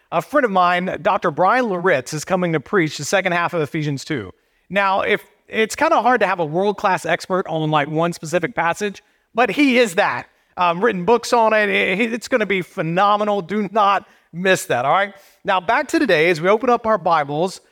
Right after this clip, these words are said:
and look into God's Word, I wanna go ahead and tell you out front, try and do this as often as I can. I wanna give you the big idea for our sermon today.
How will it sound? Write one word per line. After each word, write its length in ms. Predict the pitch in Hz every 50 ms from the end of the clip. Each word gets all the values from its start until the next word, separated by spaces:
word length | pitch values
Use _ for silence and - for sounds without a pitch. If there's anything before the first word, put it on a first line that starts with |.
| _ _ _ -
and 100 | 143 151
look 200 | 180 226 220 -
into 160 | 277 254 233
God's 320 | 185 220 208 208 208 165 160
Word, 240 | 196 208 214 202
I 20 | 214
wanna 140 | 226 220 190
go 100 | 214 233
ahead 100 | 269 277
and 80 | 254
tell 220 | - 247 240 233 233
you 160 | 233 240 226
out 260 | 165 185 233 233 -
front, 240 | - 226 233 233 -
try 140 | - 214 214
and 100 | 220 214
do 60 | 240
this 160 | 247 226 -
as 80 | 202 180
often 300 | 202 208 214 - 233 233
as 80 | 226
I 80 | 247 233
can. 400 | - 233 220 214 220 220 220 - _ _ _ _ -
I 60 | 185
wanna 120 | 185 185 185
give 160 | 180 202 190
you 60 | 208
the 120 | 170 170
big 340 | 147 135 180 202 226 247 220
idea 600 | 240 190 202 214 208 185 180 208 196 165 156 165
for 300 | 156 - 185 180 185 175
our 140 | 170 170 165
sermon 280 | - - 196 175 170 160
today. 300 | 147 143 151 151 180